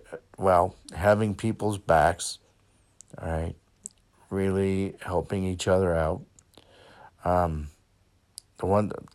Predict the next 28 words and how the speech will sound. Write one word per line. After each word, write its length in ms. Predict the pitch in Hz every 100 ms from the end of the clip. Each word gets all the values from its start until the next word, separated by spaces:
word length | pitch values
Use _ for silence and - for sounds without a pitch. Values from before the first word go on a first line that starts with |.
| -
I 140 | 92
mean, 220 | 101 95
I 80 | 82
brought 300 | 82 110 110
this 200 | 104 -
up 160 | 107 -
before. 540 | - 98 95 104 113 - _ _ _ - - - - - _ - _ -
I've 140 | 110
seen 240 | - 156 160
a 80 | 131
lot 220 | 104 87
more 240 | 101 98
of 80 | 92
this 280 | 92 82 -
where 200 | 92 101
we 160 | 104
have 440 | 92 - 110 104 -
to 540 | - 98 90 87 87 80 _ _ _ _ - - _ _ - - - - _ _ -
work 320 | 110 120 117
as 120 | 104
a 80 | 98
team 520 | - 95 87 85 85 85
instead 380 | 82 82 - 90
of 100 | 85
thinking 480 | 87 98 85 85
individually, 920 | 85 92 90 82 90 90 73 71 80 78 - -
okay? 420 | 85 82 90 92 92 - - _
Um, 600 | - 92 92 92 87 85